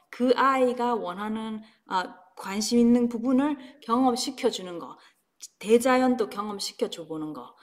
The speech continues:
음악, 미술도 경험시켜줘 보는 거, 그런 데서, 어, 그 모-, 모티베이션과 인스피레이션이 나오는 거예요. 아시겠죠? 그거 중요합니다. 그런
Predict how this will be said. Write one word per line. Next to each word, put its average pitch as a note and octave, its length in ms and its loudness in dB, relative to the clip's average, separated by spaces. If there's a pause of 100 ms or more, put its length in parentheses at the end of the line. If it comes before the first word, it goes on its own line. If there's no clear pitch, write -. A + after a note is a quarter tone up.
(420)
음악, A3+ 360 4
미술도 G3 360 -12
경험시켜줘 F#3 760 -10
보는 D#3+ 280 -10
거, - 220 -20 (320)
그런 C#4+ 420 4
데서, C4 600 -2 (400)
어, F3 300 -6
그 G#3 140 -8
모-, F#3+ 440 -6
모티베이션과 G3 1500 -4
인스피레이션이 F#3+ 680 -6
나오는 C#3+ 320 -10
거예요. - 180 -20 (1080)
아시겠죠? - 640 -12 (1700)
그거 - 260 -20
중요합니다. E3+ 760 -14 (680)
그런 B3 800 -2